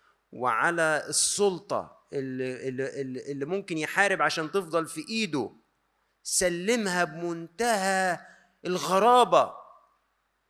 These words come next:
لصديقه زي ما هنشوف بعد كده.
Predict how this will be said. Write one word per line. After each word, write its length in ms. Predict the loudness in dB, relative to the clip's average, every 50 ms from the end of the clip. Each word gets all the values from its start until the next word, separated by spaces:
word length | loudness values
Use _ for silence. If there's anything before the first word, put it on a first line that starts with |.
| _
لصديقه 680 | -6 -2 0 0 0 0 0 -2 -4 -4 -8 -12 -14 -14 -18 _ _ _ _ _ _ _ _ _ _ _ _ _ _ _ _ _ _ -8
زي 180 | -4 -2 -2
ما 140 | 0 -2 -2
هنشوف 420 | -4 -4 -6 -6 -6 -8 -10 -6
بعد 260 | -2 -2 -2 -2 -2 -6
كده. 380 | -10 -10 -10 -10 -12 -14 -16